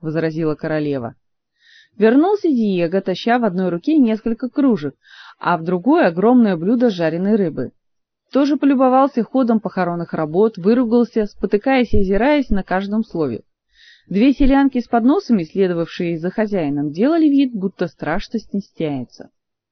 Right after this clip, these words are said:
Мужиков, похоже, посетила какая-то идея. Они оживлённо загалдели и бегом покинули балкон. Их господин тяжко вздохнул и красноречиво махнул рукой.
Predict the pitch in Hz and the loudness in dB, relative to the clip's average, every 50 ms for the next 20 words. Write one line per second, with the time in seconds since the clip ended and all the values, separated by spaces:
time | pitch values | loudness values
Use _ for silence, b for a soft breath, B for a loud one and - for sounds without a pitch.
0 | _ _ _ _ - 190 196 190 254 254 - 359 359 - - 277 254 - 269 277 | _ _ _ _ -4 -2 0 0 0 0 0 0 -2 -2 -2 -4 -2 0 0 0
1 | 262 294 269 - 277 - 247 - - 196 196 208 - 233 214 - 170 156 156 - | 0 -2 -2 -4 -4 -4 -4 -2 -2 0 -2 -2 -2 -6 -8 -6 -8 -8 -4 -2
2 | 214 240 226 190 180 160 135 127 123 143 _ _ _ _ B B B B B B | -2 -2 -2 -2 -2 -4 -4 -4 -6 -10 _ _ _ _ B B B B B B
3 | B B 185 196 202 208 196 - 196 180 180 190 185 170 151 160 160 165 160 160 | B B 0 2 2 2 2 2 0 0 0 -2 -2 -2 -4 -4 -2 0 0 0
4 | 156 139 160 214 285 320 277 202 151 - _ _ - 160 180 156 185 160 165 220 | -2 -2 0 0 2 2 2 2 0 -2 _ _ -8 -6 -4 -2 0 2 2 2
5 | 269 277 - 233 - - 185 175 175 175 175 160 160 185 185 185 180 - - 156 | 2 2 0 -2 -4 -4 -6 -6 -4 -6 -6 -4 -2 0 0 0 -2 -4 -6 -6
6 | 127 - - _ _ _ _ _ _ b b b b b b b b 262 294 254 | -6 -8 -10 _ _ _ _ _ _ b b b b b b b b 0 0 2
7 | 240 269 247 - - 247 226 214 240 294 330 330 302 - 240 214 208 208 - - | 2 0 0 0 0 0 0 2 2 2 2 2 0 0 2 2 2 0 -2 -8
8 | 185 165 156 160 165 160 - - 196 220 269 302 294 - - 202 - - 185 175 | -10 -8 -6 -4 -4 -4 -2 -2 2 4 4 4 2 0 -2 -6 -6 -4 -6 -6
9 | 165 - - 175 160 156 - - 214 220 220 220 208 175 156 - - 160 156 156 | -6 -4 -6 -4 -4 -6 -6 -4 -4 -2 0 0 -2 -2 -6 -8 -8 -8 -6 -4
10 | 156 165 170 - - 147 143 - - | -4 -4 -6 -6 -8 -8 -8 -8 -10